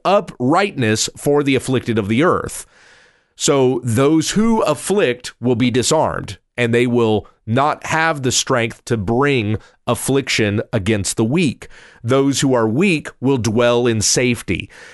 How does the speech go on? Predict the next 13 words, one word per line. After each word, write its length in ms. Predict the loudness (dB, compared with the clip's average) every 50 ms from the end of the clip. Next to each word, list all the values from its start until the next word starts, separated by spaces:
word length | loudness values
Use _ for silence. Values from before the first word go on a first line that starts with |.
| -18 _
So 380 | -4 0 2 2 2 2 0 -4 -10 -16 -8
using 680 | -4 0 2 2 2 2 2 2 2 0 0 0 0 0
these 580 | 0 2 2 2 2 2 0 0 -2 -4 -6 -8 _ _ _ _ _ _ _
creatures, 800 | -4 -2 0 0 0 0 0 0 0 2 2 0 0 0 -2 -2 0
these 320 | 0 0 2 0 0 -2 -4
various 540 | -2 0 0 2 2 2 2 2 2 0 -2
animals 680 | -4 -2 0 0 2 2 2 2 2 2 2 2 2 0
of 120 | 0 0
the 180 | -2 -2 0 0
animal 380 | 0 0 2 2 2 0 0
kingdom, 680 | 0 -2 -2 -2 0 0 0 0 0 0 0 -2 -2 -4 -6 -8 _ _ _ _ -4
to 180 | 0 0 2 2
metaphorically 1300 | 2 2 2 2 2 0 0 0 0 2 4 4 4 2 0 0 -2 0 0 2 2 2 0 0 -2